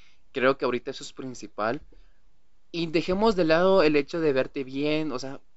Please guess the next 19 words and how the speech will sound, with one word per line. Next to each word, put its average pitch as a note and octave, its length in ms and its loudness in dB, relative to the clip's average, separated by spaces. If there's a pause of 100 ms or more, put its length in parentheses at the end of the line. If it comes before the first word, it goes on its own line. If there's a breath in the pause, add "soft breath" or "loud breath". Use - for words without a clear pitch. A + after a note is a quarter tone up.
(420)
no, G3+ 220 4
o B2 60 4
sea, A#2 300 -8 (540)
no F3+ 140 0
lo G#3+ 80 8
hagamos G#3+ 280 6
por D#3 160 -6
eso. C3+ 240 -6 (920 soft breath)
Hagámoslo E3 600 2
por B2+ 240 0
estar B2 320 -4
bien, C#3+ 240 -4
o C#3+ 60 -2
sea, - 100 -14
saludables, G#2+ 760 -2
o G2 40 -16
sea, G2 140 -18
tener A2 280 -10
una, C#3 280 0